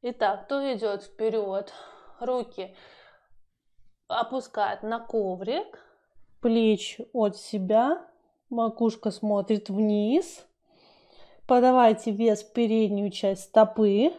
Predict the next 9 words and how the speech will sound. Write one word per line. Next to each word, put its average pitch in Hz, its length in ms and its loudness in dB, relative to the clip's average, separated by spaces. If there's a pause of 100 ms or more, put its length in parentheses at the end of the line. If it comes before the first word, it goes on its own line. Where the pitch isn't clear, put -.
(140)
коленные 240 460 4
чашечки 226 520 2
подтянуты. 220 920 4 (2250)
Утанасана. 277 920 0 (1700)
Поза 220 320 2
интенсивного 202 800 -4
тяжения. 330 580 0 (3250)
Пускай 254 440 2
ваши 220 600 -6